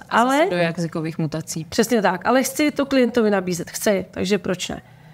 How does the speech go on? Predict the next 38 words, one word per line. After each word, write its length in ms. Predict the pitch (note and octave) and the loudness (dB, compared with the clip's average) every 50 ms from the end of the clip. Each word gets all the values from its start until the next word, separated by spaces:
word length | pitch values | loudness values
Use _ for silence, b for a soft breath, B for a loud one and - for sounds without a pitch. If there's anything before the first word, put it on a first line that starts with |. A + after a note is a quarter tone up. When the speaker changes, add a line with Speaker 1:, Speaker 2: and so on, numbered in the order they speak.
| B - | B 0
Speaker 2:
No 120 | B3+ C4 B3+ | 2 2 2
a 40 | |
potom, 280 | B3+ C#4 C#4 C#4 D#4+ D4+ | 2 0 0 -2 0 0
aby 280 | - C4 A3+ D4 C#4+ - | 0 0 0 0 0 0
se 160 | - - C#4+ | 0 0 2
nám 180 | C#4 C#4 C#4+ | 4 2 2
to 100 | C#4 C#4+ C#4+ | 2 0 0
hezky 640 | C4 C4 C#4 B3 - - - A#3+ A3+ A3 G#3+ A3 - | 0 0 -2 -2 -4 -4 0 2 2 2 2 0 -2
řadilo 420 | A3 B3 B3 A3+ A3 B3 A#3+ B3 | 0 0 2 2 2 2 2 0
takto 360 | A#3+ - A#3 A3 - - A#3+ A3+ | 0 -2 -4 -4 0 0 0 2
do 80 | A3+ | 2
těch 200 | G#3+ - A#3+ G3+ | 0 0 -2 -2
skupin, 380 | - - B3+ G#3 - A3+ G3 F3+ | -2 -4 -4 -2 0 0 0 0
protože 440 | - F#3+ - G#3+ G#3 A#3 A3+ G#3 B B B B B B B - | -2 -2 0 2 4 4 4 2 B B B B B B B -8
ze 180 | - G3+ A3+ A3 | -4 -2 0 2
začátku 420 | A#3+ B3 A#3+ - A#3+ A#3 A#3+ A#3 A3+ | 2 2 4 2 2 2 2 2 4
mám 180 | A3 G#3 G#3 | 4 4 2
třeba 280 | - - A3+ G#3+ G#3+ G3+ | 2 0 2 2 2 2
jenom 180 | F#3 F3 E3+ | 2 0 -2
domácího 480 | E3+ F#3+ G#3 A3 A#3 A3+ - - D#3 C#3+ | -2 2 2 2 2 2 0 -2 -2 0
mazlíčka, 560 | D#3+ F3+ F3+ G#3+ A#3 G#3 - - - A3+ G#3+ | -2 -2 0 0 0 0 -2 0 0 0 0
přistýlku 540 | G#3+ - - F3 - - G#3+ G3+ G3 A3+ F3+ | 0 0 -4 -6 -4 0 0 0 2 2 2
a 20 | |
tak 100 | C4 A#3+ | 2 2
Speaker 1:
Mhm. 100 | A3+ A3 | 2 2
Speaker 2:
dále, 360 | F#3+ G3 G#3+ A#3 B3 B3 B3 B3 B B B B B B | 4 4 4 4 4 2 0 -2 B B B B B B
pak 200 | - B3 B3 - | 2 2 2 2
už 100 | A3+ - | -2 -2
si 120 | - - | 0 0
řeknu, 300 | G3 - - - F#3 G3 G#3+ | 0 0 0 -2 -4 -2 0
tak 160 | - C4+ - - | 0 0 0 0
budu 240 | G#3+ G3+ G#3 G#3+ A3 | -4 -2 0 2 4
dávat 280 | G#3 G3 F#3+ G3 G3 G3+ | 4 4 4 4 4 2
na 120 | F#3+ F#3 | 2 2
pokoj 420 | F#3 A3 F#3+ - - G#3 G3+ G3 | 2 0 -2 0 2 2 2 2
právě 340 | F3+ F#3+ F#3+ F3+ F3 F3+ F#3 | 2 2 2 2 2 2 0
láhev 320 | F#3+ F#3+ G3 G3 G#3+ G#3 F3+ | 2 2 2 2 0 0 0
vína 440 | F#3+ F#3+ F#3+ F#3+ F#3 F3+ F3+ F3+ | 0 0 2 2 2 2 0 -2